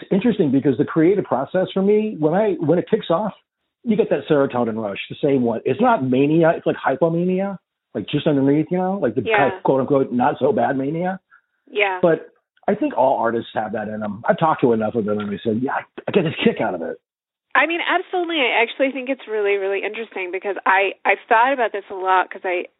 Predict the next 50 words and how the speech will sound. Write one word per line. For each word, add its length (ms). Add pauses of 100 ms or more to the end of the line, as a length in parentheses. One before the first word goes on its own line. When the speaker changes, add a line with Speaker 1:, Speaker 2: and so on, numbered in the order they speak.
Speaker 2:
particularly 960 (140)
when 320
I 60
was 100
younger, 260
but 100
I 60
think 240 (160)
still, 400 (720)
I've 240
always 340
kind 140
of 80
written 220
in 100
a 140
slightly 280
manic 340 (100)
state, 360
and 140
whether 260
it's, 140
Speaker 1:
Uh-huh. 140
Speaker 2:
you 80
know, 300 (840)
your 160
drug 260
is 160
caffeine 480
or 60
your 180
drug 240
is 160 (760)
something 220
worse 300
<laughs> 40
or 120 (240)
whatever, 560
Speaker 1:
Yeah, 260
yeah, 80
Speaker 2:
you 100
know, 120
Speaker 1:
yeah. 160
Speaker 2:
a 80
lot 260
of, 100 (600)
a 60
lot 300
of 140
creators 600